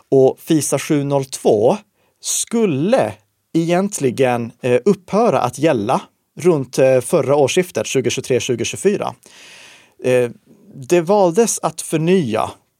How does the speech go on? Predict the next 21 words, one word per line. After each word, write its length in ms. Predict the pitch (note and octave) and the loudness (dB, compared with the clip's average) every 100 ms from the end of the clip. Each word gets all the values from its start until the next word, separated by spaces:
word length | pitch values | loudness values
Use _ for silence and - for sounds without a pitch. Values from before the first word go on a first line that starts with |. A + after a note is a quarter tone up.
| _ - | _ -6
fisa 260 | C#3 A#2+ A#2 | -4 -2 -4
sju 160 | - | -6
noll 180 | A#2 A2+ | -4 -6
två. 280 | - A2+ A#2 - _ - | -6 -10 -10 -16 _ -16
Eh, 240 | - - | -12 -12
och, 600 | - - C#3 B2+ B2+ B2+ B2 | -12 -2 2 4 6 4 4
eh, 480 | B2 B2 B2 B2 - _ - C#3 C3 | 2 0 0 -2 -4 _ -18 -10 0
det 400 | D#3 D3+ - - | 2 0 -4 -6
talar 360 | D#3 C3+ C#3 | 0 2 2
ju 120 | C#3 | 0
då 200 | C#3 C#3 | 2 2
inte 180 | C#3 - | 0 -4
direkt 380 | B2+ C#3 C3+ - | -2 0 0 -2
för 360 | - F#3 A#2+ A2+ | 0 2 2 -2
att 220 | A#2 - | -6 -6
det 80 | - | -6
här 180 | A2+ A#2 | -4 -4
nya 280 | A#2 A2+ A#2+ | -4 -2 0
avtalet 520 | A2+ G#2+ B2+ A#2 G#2+ | 0 -2 -2 -2 -4
kommer 220 | - A#2 | -8 -6
hålla. 260 | A#2+ A#2+ | -4 -4